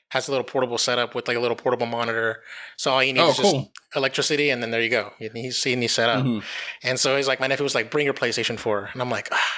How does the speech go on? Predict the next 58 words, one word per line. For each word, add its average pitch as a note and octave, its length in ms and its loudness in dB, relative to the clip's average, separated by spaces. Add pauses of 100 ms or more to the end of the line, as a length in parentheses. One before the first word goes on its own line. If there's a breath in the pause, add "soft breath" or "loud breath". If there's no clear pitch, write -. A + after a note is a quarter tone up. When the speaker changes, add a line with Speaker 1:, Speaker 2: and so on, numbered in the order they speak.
(540 loud breath)
Speaker 1:
okay, C3 280 2
Speaker 2:
<laughs> B2+ 140 0
Speaker 1:
fine, G#2 260 -4 (120)
fine." A2 320 -2
And, A#2 100 -4
like, A2+ 200 0
I A2+ 60 0
packed - 240 -2
my B2 100 -2
P B2+ 160 -4
S A#2 120 -2
four A#2+ 300 0
in A2+ 60 -2
my A2 100 -2
backpack, A#2+ 560 0 (500 loud breath)
uh, B2 200 4
'cause C#3+ 140 -2
that's C3 140 0
where C#3+ 60 0
my C3 80 0
main B2+ 180 2
account B2 300 -2
is. A#2 220 -4
My C3+ 80 -6
main C3+ 160 0
account B2+ 220 -2
is A#2+ 60 -6
my A#2+ 100 0
PlayStation A#2 380 -2
four, A#2 180 0
PlayStation A2 360 -4
five. D#3 420 0 (320 loud breath)
Anytime D#3+ 220 2
I D#3+ 60 2
bring D#3 160 0
my C#3 80 2
Switch, C#3 440 0
it's - 140 -2
like, C3 300 -2 (240)
it's D3 220 -2
like, D3 360 0
uh, A2+ 400 0 (320)
not C3+ 240 0
really C3 200 0
making B2 260 -2
any A#2 100 -4
progress A2+ 380 0
'cause A#2 200 -2
it's, G#2+ 160 -4
like, A2+ 180 -2
my A#2 220 -4 (260)
separate A#2+ 320 0
account A#2+ 240 -4
that A2+ 100 2
I A2 60 2
don't A#2 160 -8
play A#2+ 160 -2
on. G#2+ 180 -10